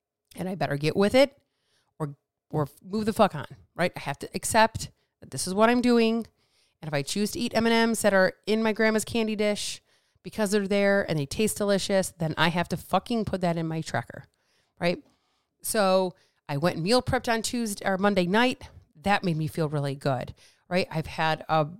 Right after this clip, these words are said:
a solid breakfast, a solid lunch, and it all just is falling back into place. And what's gonna come with that is this laser focus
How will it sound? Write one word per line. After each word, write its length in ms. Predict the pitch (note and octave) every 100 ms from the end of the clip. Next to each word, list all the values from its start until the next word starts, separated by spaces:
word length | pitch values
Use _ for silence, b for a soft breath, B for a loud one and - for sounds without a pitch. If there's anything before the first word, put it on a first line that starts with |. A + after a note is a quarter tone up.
| _
a 100 | -
solid 400 | E3 - G3+ G#3+
breakfast, 500 | F#3 F#3 - F#3+ - - -
a 60 |
solid 480 | - G#3+ F#3 F#3+ F3
lunch, 440 | E3+ E3 D#3+ - - _ _ _ _ _
and 100 | F#3
it 80 | F#3+
all 280 | - F3 G3+
just 320 | G3 G3+ -
is 180 | - F#3
falling 580 | - F#3 F3+ F#3+ G3 F#3
back 460 | D#3 E3 F#3 G#3 - -
into 800 | F3+ G3 G3+ - G3+ F#3 F3+ -
place. 680 | - - F3 C#3 - - - - - _ _ B B B B
And 120 | - F#3+
what's 200 | G3+ -
gonna 180 | G#3 F#3+
come 300 | - A#3 A#3+
with 140 | A#3
that 220 | F3+ D#3+ -
is 160 | F3+
this 220 | - E3+
laser 480 | F#3 F3 F#3+ G#3 G3+
focus 520 | F#3+ F#3+ E3+ G2+ -